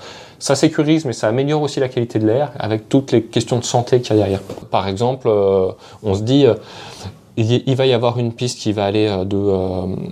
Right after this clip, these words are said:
de Saint-Gervais-la-Forêt à Blois, euh, pour rejoindre l'axe Wilson dans le cadre du projet de la Bouillie.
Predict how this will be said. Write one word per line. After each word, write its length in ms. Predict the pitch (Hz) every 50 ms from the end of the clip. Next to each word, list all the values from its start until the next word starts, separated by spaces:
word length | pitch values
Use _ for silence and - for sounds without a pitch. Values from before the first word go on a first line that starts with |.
| - - - -
de 180 | 107 107 104
Saint-Gervais-la-Forêt 840 | 101 - 139 123 127 123 110 113 113 113 110 - - 120 104 113 110
à 100 | 107 104
Blois, 400 | 104 110 120 117 117 117 117 - - - - - - - -
euh, 240 | 110 101 98 98 95
pour 300 | 90 - - 113 101 98
rejoindre 420 | 98 92 87 110 107 110 113 113
l'axe 240 | 113 110 110 - -
Wilson 280 | - 110 107 - 120 113
dans 100 | 107 104
le 60 | -
cadre 160 | 95 110 98 98
du 80 | 101
projet 240 | 95 - - 98 98
de 60 | 95
la 60 | 98
Bouillie. 340 | 95 98 101 104 131 165 180